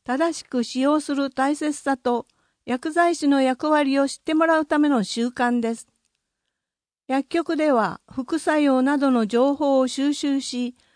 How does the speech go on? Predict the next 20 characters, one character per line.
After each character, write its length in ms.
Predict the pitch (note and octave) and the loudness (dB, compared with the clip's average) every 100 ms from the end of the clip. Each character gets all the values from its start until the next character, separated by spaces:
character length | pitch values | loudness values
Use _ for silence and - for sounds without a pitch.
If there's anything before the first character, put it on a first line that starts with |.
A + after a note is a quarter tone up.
| _ _ | _ _
安 300 | - B3 D4+ | -2 2 2
全 280 | D#4 D#4+ D4+ | 2 2 2
対 240 | D#4 D4+ D4 | 0 0 0
策 320 | A#3+ A3 G#3+ | -4 -4 -4
や 220 | F#3+ - F#3+ | -2 -6 -4
情 280 | A#3 D#4 | 0 0
報 240 | D#4+ D#4 D4+ | 0 -2 -2
提 300 | - D#4 C#4 | -2 -4 0
供 220 | A#3+ G3+ | 2 2
を 80 | F3+ | 0
し 100 | - | -4
て 140 | G#3 | -2
い 100 | G#3 | -2
ま 160 | G3 G3+ | -4 -8
す。 180 | - - _ _ _ _ _ _ _ _ _ _ _ _ | -12 -20 _ _ _ _ _ _ _ _ _ _ _ _
重 260 | - C#4 D#4 | 0 2 2
複 300 | D4 - D4 | -2 -4 -4
投 240 | D#4+ D4+ | 0 2
与 180 | C4+ G#3+ | 2 2
や 280 | G3 E3+ | 0 -4